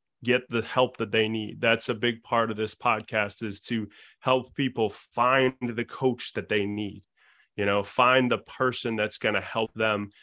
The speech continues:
master, uh, the area of their life that they're looking to master. So,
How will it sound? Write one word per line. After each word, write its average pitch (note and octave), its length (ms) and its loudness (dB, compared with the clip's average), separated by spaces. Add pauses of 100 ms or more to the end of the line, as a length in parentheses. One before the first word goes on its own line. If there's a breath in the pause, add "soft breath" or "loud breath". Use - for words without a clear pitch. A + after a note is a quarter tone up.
(140)
master, G#2+ 640 2 (300 soft breath)
uh, G2+ 360 0
the A2+ 220 -4
area A2+ 280 4
of F#2+ 120 -4
their G2+ 140 0
life G#2 300 0
that F#2+ 180 -12
they're G#2 180 4
looking G2+ 400 -4
to F#2+ 140 -8
master. F#2 600 -6
So, G2 440 0